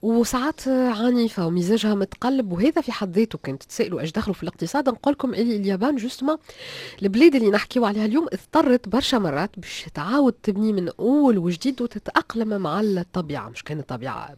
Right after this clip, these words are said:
بالطبيعة. آه، الخميس اللي فات في لي ميديا، آه، حكينا على خميس أظلم، ان جودي sombre ان توكا،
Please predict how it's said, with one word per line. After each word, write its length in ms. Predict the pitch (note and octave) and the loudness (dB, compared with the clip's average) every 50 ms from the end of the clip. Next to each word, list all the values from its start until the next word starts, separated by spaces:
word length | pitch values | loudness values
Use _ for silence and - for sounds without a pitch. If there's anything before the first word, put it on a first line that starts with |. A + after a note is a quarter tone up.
| A#2+ D3 | -18 -16
بالطبيعة. 400 | D#3+ - - - D#3 D#3+ G3+ G#3+ - - - F#3 C#3+ - - - - - | -16 -14 -8 -6 -4 -4 -4 -4 -8 -10 -12 -10 -10 -10 -10 -12 -12 -4
آه، 240 | - F#3+ G3+ G3 F3 - | 0 4 4 4 4 4
الخميس 480 | G3 G#3+ - - B3+ D#4 G4 - - | 2 0 2 4 6 6 6 6 4
اللي 120 | E4+ D4+ B3+ | 2 4 4
فات 200 | - A#3+ A#3 - | 4 4 2 2
في 100 | - G3 | 0 0
لي 120 | G3 F#3+ | 0 2
ميديا، 480 | G3 F#3+ F3+ F3 - D4 F4 F4 F4 - - | 2 2 0 0 0 0 0 0 -2 -2 -4
آه، 120 | G#3 A3 | -4 -4
حكينا 380 | A3 - - - D4 E4 F4 F#4 | -4 -6 -4 0 2 4 4 4
على 640 | F4+ F4 E4 D4 B3 A3+ A3 G#3 G3+ A#3+ C#4 C#4 - - - - | 4 4 2 2 2 2 2 4 4 4 4 2 0 -4 -12 -10
خميس 380 | - - G#3 G3 A3 C4+ - - - | -6 -4 -2 0 0 -2 -2 -2 0
أظلم، 300 | F#3 E3+ D#3+ E3+ F3 E3+ | 0 0 0 0 0 0
ان 320 | D#3 D3 D3 C3 - E3+ | 0 0 0 -2 -2 -2
جودي 340 | F3 F3 G3+ F#3+ E3+ G#3+ A#3 | 0 0 0 0 0 0 -2
sombre 580 | - - G3+ F#3+ F3+ E3 E3+ D#3+ - A#2 B2+ | 0 0 2 2 2 2 0 -2 -6 -8 -10
ان 60 | C#3+ - | -10 -12
توكا، 320 | - - - G3+ A3 | -12 -8 -6 -6 -6